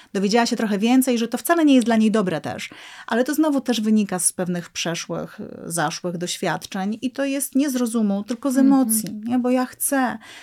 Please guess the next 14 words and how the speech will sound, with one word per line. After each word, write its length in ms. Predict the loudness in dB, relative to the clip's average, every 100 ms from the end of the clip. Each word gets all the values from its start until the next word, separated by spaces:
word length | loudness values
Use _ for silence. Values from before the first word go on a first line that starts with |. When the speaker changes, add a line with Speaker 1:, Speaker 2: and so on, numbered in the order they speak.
| -10 0
Speaker 1:
bo 80 |
nawet 260 | 2 2 2
jeżeli 260 | 0 2 2
wiem, 360 | 0 2 4
że 100 | 2
to 80 | 0
nie 100 | -4
jest 120 | -4
dla 80 | -4
mnie 160 | -4 -4
dobre, 160 | -4 -6
to 100 | -2
ja 160 | 0 -2
chcę, 520 | -4 -6 -2 -2 -4